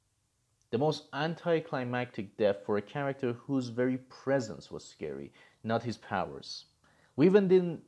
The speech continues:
we didn't even see his powers at play that much. But, you know, he was scary as hell. Like, every time he was there, we were like, "Oh no, he's here, now let's, let's just run." However, in Resident Evil five, he turns into a literal monster, and you kill him with an R P G, which,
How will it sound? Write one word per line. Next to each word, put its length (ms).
we 140
didn't 220
even 220
see 300
his 160
powers 400
at 200
play 180
that 300
much. 240
But, 280
you 80
know, 100
he 180
was 240
scary 440
as 100
hell. 340
Like, 200
every 240
time 260
he 80
was 280
there, 400
we 120
were 140
like, 280
"Oh 320
no, 260
he's 140
here, 320
now 100
let's, 460
let's 200
just 200
run." 280
However, 640
in 160
Resident 320
Evil 120
five, 380
he 80
turns 300
into 160
a 20
literal 380
monster, 640
and 280
you 80
kill 240
him 60
with 120
an 80
R 120
P 180
G, 240
which, 580